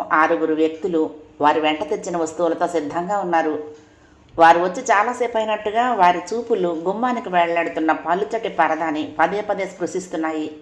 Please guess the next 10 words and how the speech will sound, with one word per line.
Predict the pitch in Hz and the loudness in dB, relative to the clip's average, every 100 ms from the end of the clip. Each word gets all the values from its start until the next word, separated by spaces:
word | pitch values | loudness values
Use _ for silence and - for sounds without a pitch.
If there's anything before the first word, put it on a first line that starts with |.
| - - - _ _ _ _ _ _ 156 | -20 -20 -20 _ _ _ _ _ _ 4
వారి | 160 160 | 6 6
నిరీక్షణ | 156 165 196 - 180 | 2 2 0 -4 -2
ఫలించినట్లుగా | 165 160 165 165 165 156 156 170 190 | 2 2 2 -2 -4 -2 -2 -2 2
మరో | 180 165 | 2 2
రెండు | 160 160 | 2 0
నిమిషాల్లో | 156 156 160 185 190 160 151 - - - _ _ - | 0 -2 -4 -8 -4 0 -2 -4 -14 -20 _ _ 4
దేవుడికి | 180 240 254 - | 8 8 6 2
హారతిచ్చినట్లు | 180 180 180 185 185 185 175 160 185 | 2 4 4 2 -4 -2 -2 -2 -2
గంట | 170 151 151 | 2 2 0
వినిపించింది. | 190 175 180 165 170 160 - | -6 -6 -8 -6 -2 -2 -4